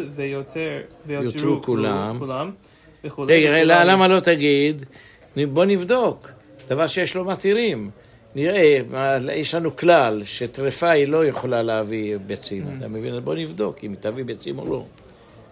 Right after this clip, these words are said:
Speaker 2: תטעון עוד תביא עוד.
Speaker 1: כן.
Speaker 2: בטלה היא
Speaker 1: בטלה
Speaker 2: כביצה.
Speaker 1: אה, בטלה היא כביצה הטמאה שנתערבה באחרות, וכתב-,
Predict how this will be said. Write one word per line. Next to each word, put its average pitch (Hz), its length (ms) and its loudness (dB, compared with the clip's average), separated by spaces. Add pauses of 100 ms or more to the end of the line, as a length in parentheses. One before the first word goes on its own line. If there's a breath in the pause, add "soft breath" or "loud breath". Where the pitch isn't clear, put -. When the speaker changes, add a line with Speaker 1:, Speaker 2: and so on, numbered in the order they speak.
(100)
Speaker 2:
תטעון 123 460 -6 (100)
עוד 147 160 -6
תביא 104 300 -6
עוד. 82 200 -10 (120)
Speaker 1:
כן. 147 280 -14 (480)
Speaker 2:
בטלה 147 400 2
היא 123 100 4
Speaker 1:
בטלה 127 140 -2
Speaker 2:
כביצה. 104 340 -6 (540)
Speaker 1:
אה, 139 180 -8
בטלה 147 480 -4
היא 139 280 -6
כביצה 131 480 -6 (300)
הטמאה 135 680 -6
שנתערבה 139 640 -8
באחרות, 131 560 -10 (420 soft breath)
וכתב-, 143 400 -8